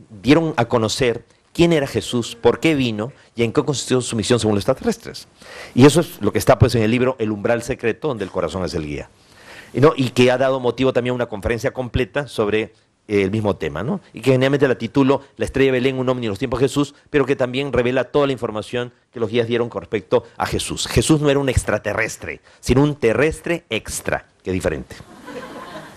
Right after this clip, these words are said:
Jesús, a través de múltiples encarnaciones aquí en la tierra, alcanzó un alto nivel de evolución, ya no necesitaba reencarnar.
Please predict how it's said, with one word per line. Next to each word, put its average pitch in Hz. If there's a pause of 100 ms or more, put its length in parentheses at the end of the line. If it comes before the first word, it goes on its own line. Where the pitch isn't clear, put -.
(280)
Jesús, 170
a 160
través 143
de 143
múltiples 165
encarnaciones 101
aquí 113
en 151
la 135
tierra, 76 (200)
alcanzó 113
un 151
alto 151
nivel 117
de 120
evolución, 139
ya 131
no 127
necesitaba 127
reencarnar. 123